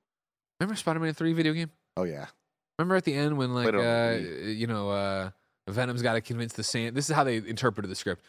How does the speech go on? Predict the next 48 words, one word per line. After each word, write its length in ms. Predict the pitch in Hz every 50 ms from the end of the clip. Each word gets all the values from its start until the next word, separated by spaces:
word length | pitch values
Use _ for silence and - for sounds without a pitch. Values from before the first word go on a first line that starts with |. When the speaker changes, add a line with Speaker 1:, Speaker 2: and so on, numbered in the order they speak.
| _ _ _ _
Speaker 1:
Venom's 220 | 120 135 147 151
gotta 160 | 147 147 135 123
convince 320 | - 139 127 127 120 -
Sandman 380 | - 139 127 127 123 123 117 107
to 60 | 107
work 260 | 101 110 113 110 -
with 180 | 117 113 107 -
him. 220 | - 95 92 78 78 - _ -
Speaker 2:
Yeah. 140 | 190 - 65
Speaker 1:
So 140 | - - 123
what 140 | 113 120 127
does 100 | 135 135 120
Venom 260 | 131 135 131 123 113
do? 260 | 101 113 123 135 135
He 360 | 127 - 135 127 123 120 110 - _ _ _ _ _ _ _ 113
reveals 500 | 113 120 131 131 110 127 139 151 156 135
that 140 | 143 127 110
he 140 | 127 123 117
has 280 | - 127 120 127 135
Sandman's 540 | - - 135 127 127 127 120 117 113 107 92
daughter 400 | 92 104 104 113 110 101 98 95
and 200 | 85 98 107 101
then 140 | 101 101 98
has 300 | - 113 104 110 113 107
her 100 | 104 92
hanging 360 | 80 107 110 113 113 107 107
from 200 | - - 101 87
a 60 | 92
tree. 340 | - - 117 104 90 78 90
Not 160 | 113 151 180
like 140 | 196 180 151
in 80 | 143 131
a 60 | 123
noose, 300 | 131 147 135 110 - -
like 180 | 117 110 104
in 120 | 101 120 123
the 80 | 127 120 113
Venom 240 | 110 127 123 120 117
webs. 340 | 117 120 113 104 117 117 - - - - -
And 120 | - 127 123
Sandman 400 | - 139 151 165 156 135 135 131
drops 320 | 135 139 127 151 151 -
to 100 | - 185
his 140 | 165 143 131
knees 240 | 151 165 170 156 160
and 80 | 165
goes, 200 | 160 190 196 196
"No, 720 | 226 277 294 311 320 330 339 370 359 359 349 339 330 311